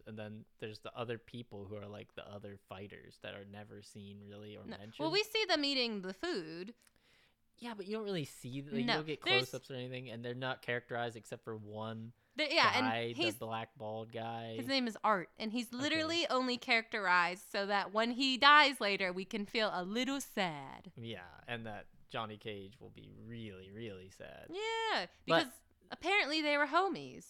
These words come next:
Speaker 1: Well, like, so in that scene before that fight, Goro is just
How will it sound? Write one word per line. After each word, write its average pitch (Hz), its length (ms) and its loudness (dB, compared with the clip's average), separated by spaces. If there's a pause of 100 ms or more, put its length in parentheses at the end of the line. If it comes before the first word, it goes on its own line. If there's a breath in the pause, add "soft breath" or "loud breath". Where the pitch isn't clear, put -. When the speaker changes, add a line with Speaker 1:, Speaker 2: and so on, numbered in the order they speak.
Speaker 1:
Well, 170 220 0
like, 170 280 0 (100)
so 180 240 0
in 175 160 -2
that 185 160 -2
scene 196 280 -6
before 151 420 -4
that 127 260 -2
fight, 139 300 -4 (560 soft breath)
Goro 131 520 4
is 120 300 -4
just 127 240 -8